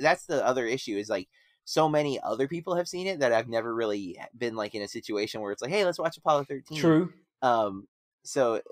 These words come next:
Speaker 1: like, and, and until I did the, uh, the blank check, um, did Michael Mann, I had not seen Heat.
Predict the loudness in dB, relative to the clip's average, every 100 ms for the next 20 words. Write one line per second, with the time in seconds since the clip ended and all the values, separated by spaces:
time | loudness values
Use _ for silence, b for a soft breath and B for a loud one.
0 | -14 -4 -4 -2 -2 -2 -2 -4 -4 -6
1 | 0 4 6 8 6 4 -2 -2 2 4
2 | 4 0 -8 -4 -4 -4 -2 2 2 -2
3 | _ 4 4 2 -2 -14 _ _ _ -2
4 | 0 0 0 0 0 0 -2 0 2 2
5 | 0 -2 -4 -10 -14 -8 -6 -6 -12